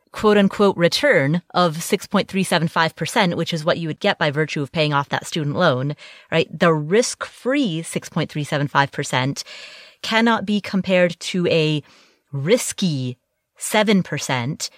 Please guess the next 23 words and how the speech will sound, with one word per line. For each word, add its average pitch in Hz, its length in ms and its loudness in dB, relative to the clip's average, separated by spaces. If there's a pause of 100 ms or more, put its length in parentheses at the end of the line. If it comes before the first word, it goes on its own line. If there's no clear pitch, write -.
(380)
in 175 400 2
a 160 120 0
direct 160 800 -2 (120)
numerical 165 520 2
format. 139 480 0
You 156 120 -8
can't - 240 -2
simply 165 320 -4
say 147 320 0 (240)
seven 160 400 0
is 147 100 -2
higher 147 340 2
than 131 220 -2
six - 260 -4
point - 280 -4
three, 127 360 -2 (300)
therefore 156 420 4
we'll 143 140 0
go 139 160 2
with 127 140 -2
that, - 280 -2 (380)
because 175 320 0
the 156 180 0